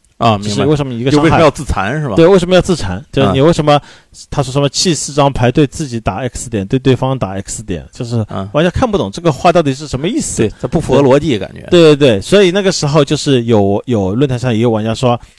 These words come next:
Speaker 2: ，“哎，这个游戏，呃，他买了，他也不知道好不好玩，
Speaker 1: 嗯。
Speaker 2: 对，但是反正他不好玩，他也就认了。”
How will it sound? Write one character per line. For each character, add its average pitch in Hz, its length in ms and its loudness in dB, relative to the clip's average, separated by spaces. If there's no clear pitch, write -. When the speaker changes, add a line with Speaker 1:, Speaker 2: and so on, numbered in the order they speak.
Speaker 2:
，“哎， 123 100 -4
这 170 140 -4
个 156 60 0
游 120 140 4
戏， 117 320 -2
呃， 95 440 -2
他 - 140 -2
买 101 200 -6
了， 104 180 -10
他 165 120 0
也 147 40 4
不 135 100 0
知 - 80 -4
道 143 40 2
好 107 140 -6
不 104 100 -4
好 104 140 -2
玩， 85 320 -6
Speaker 1:
嗯。 127 160 0
Speaker 2:
对， 117 180 0
但 180 140 4
是 139 240 2
反 101 160 -2
正 135 160 0
他 151 140 -2
不 - 180 0
好 104 200 -6
玩， 101 140 0
他 123 160 -2
也 107 100 0
就 127 120 -4
认 170 240 0
了。” - 80 -8